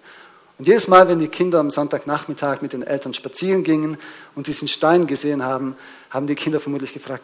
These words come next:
"Was heißt das da drauf und was soll das?" Und sie konnten die Kinder erinnern an eine Situation, wo sie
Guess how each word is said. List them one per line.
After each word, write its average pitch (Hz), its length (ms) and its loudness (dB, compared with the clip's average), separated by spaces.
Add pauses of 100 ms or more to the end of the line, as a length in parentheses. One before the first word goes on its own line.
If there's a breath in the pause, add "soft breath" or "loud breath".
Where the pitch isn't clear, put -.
(140)
"Was - 420 -6 (360)
heißt 165 220 -4
das 175 140 -6
da 131 100 -4
drauf 110 420 -10
und 131 420 -12 (440)
was - 160 -6
soll 175 220 0
das?" - 340 -8 (320 loud breath)
Und 139 100 -8
sie 160 120 -8
konnten 156 520 -2 (600)
die 143 80 -6
Kinder 170 400 0
erinnern 147 640 -4 (400 loud breath)
an 135 140 -8
eine 139 120 -2
Situation, 147 640 -2
wo 139 60 -2
sie 131 360 -6